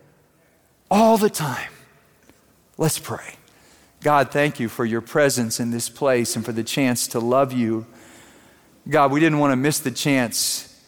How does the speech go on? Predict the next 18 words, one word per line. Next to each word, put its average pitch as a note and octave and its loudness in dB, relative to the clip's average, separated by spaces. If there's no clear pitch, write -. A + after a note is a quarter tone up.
to D3+ 4
encourage E3 2
each E3 -4
other A2+ 2
by B2 0
being D3+ 0
here A#2+ -2
and C3 -4
by B2+ 2
loving E3 2
you D3+ -2
publicly, B2 -2
singing F#3 -2
to - -6
you, C3 -4
focusing F#3 0
on C3 0
you. A#2+ -4